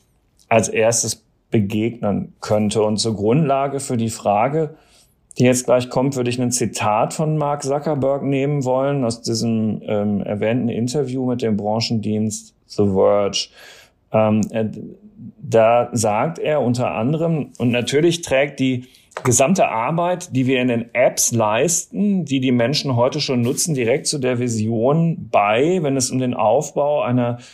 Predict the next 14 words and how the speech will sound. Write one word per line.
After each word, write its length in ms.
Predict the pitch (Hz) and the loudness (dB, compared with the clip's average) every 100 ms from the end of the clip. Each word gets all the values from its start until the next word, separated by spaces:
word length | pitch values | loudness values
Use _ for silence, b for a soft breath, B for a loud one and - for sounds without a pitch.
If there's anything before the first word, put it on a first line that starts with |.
| B B B - _ | B B B -20 _
Community 1120 | - 120 104 110 135 156 147 - 139 143 143 | 4 4 4 2 2 0 -2 -4 -2 -2 -2
und 240 | - 120 117 | 0 -2 -2
von 580 | 131 120 120 120 113 - _ - | 0 0 0 -2 -4 -10 _ -6
Creatoren 1040 | 127 127 110 110 117 117 101 98 85 - - | 0 2 4 2 0 0 2 0 -2 -8 -14
geht. 520 | - 107 104 104 - | -2 0 0 -2 -6
So, 280 | - 110 117 | -6 -2 0
und 340 | 104 120 - - _ _ _ _ _ _ _ | 2 -2 -4 -14 _ _ _ _ _ _ _
Instagram 760 | 139 160 - 175 151 151 165 170 | 2 4 4 2 2 0 0 -4
zum 220 | - 139 | 0 2
Beispiel 840 | 127 131 - - 147 143 139 - | 2 2 -2 -2 2 2 0 -6
gehört 520 | - 123 113 120 135 143 | -2 0 4 2 2 -2
ja 500 | 131 127 131 127 123 _ _ _ _ _ _ | 0 0 -2 -4 -10 _ _ _ _ _ _
zu 160 | - 117 | 0 2
Facebook. 800 | - 107 104 - - - - | 4 2 2 -4 -6 -6 -8